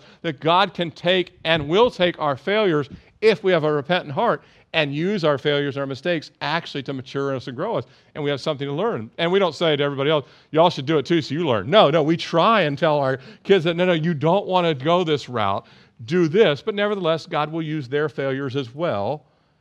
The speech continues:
if they have a repentant heart and a soft heart and a teachable heart.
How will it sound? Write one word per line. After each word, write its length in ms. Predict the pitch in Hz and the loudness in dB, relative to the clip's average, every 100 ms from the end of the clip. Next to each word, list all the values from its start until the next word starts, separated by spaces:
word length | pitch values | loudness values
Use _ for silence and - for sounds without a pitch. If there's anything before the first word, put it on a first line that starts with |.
| _ _ - | _ _ -12
if 140 | 107 | -10
they 80 | 117 | -6
have 120 | 110 | -6
a 40 | 104 | -8
repentant 420 | 101 117 - 95 | -10 -12 -12 -10
heart 220 | 101 104 | -8 -8
and 80 | 110 | -10
a 40 | |
soft 340 | - 110 104 - | -10 -8 -10 -10
heart 180 | 92 | -12
and 80 | 107 | -12
a 40 | 92 | -14
teachable 440 | - 151 117 98 | -12 -12 -12 -14
heart. 260 | 80 80 | -14 -20